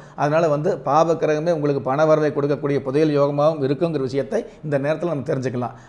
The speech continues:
அதனால ராகு பகவான் புதையல் யோகத்தை கொடுக்கக்கூடிய அமைப்புல இருக்கிற ஒன்பது கிரகங்கள்ல ரா-, புதையல் யோகத்தை கொடுக்கக்கூடிய வல்லமை ராகு பகவானுக்கு தான் அதிகமா இருக்குங்கிற விஷயத்தை இந்த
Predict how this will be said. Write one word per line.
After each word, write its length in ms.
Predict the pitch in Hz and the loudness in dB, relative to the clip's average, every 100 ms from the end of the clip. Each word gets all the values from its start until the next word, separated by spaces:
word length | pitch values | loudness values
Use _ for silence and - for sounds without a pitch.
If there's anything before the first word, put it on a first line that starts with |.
| - | -6
அதனால 280 | 143 175 - 143 135 | -2 -2 -2 -6 -2
ராகு 300 | 139 160 156 | 2 2 2
பகவான் 320 | 139 135 160 - - | 0 2 0 -2 -6
புதையல் 320 | 139 165 165 | -2 0 0
யோகத்தை 260 | 143 139 143 | 0 -2 -4
கொடுக்கக்கூடிய 380 | 143 131 127 131 | -4 -6 -2 -2
அமைப்புல 320 | 135 117 123 - - - 151 | -2 -6 -8 -8 -14 -4 -2
இருக்கிற 240 | 156 165 165 135 | 0 0 0 0
ஒன்பது 360 | 143 147 147 135 | -2 0 0 0
கிரகங்கள்ல 480 | 143 160 147 131 127 127 - - 156 | 0 -2 -2 -4 -4 -6 -10 -12 -4
ரா-, 120 | 143 - | -4 -2
புதையல் 360 | 156 170 170 156 | 2 2 4 2
யோகத்தை 280 | 147 151 139 | 0 0 0
கொடுக்கக்கூடிய 400 | 139 139 139 127 131 | 0 -2 0 0 -2
வல்லமை 300 | 135 143 180 - - 139 | -2 -4 -6 -10 -6 0
ராகு 260 | 143 160 151 | 2 2 2
பகவானுக்கு 480 | 143 135 135 127 131 156 | 2 0 -2 -4 -4 -2
தான் 160 | 185 131 | 0 0
அதிகமா 320 | 127 147 147 135 | 0 0 0 0
இருக்குங்கிற 340 | 123 143 139 123 | -2 -6 -4 -4
விஷயத்தை 320 | 131 120 208 208 - | -4 -4 -4 -6 -8
இந்த 100 | 139 | -2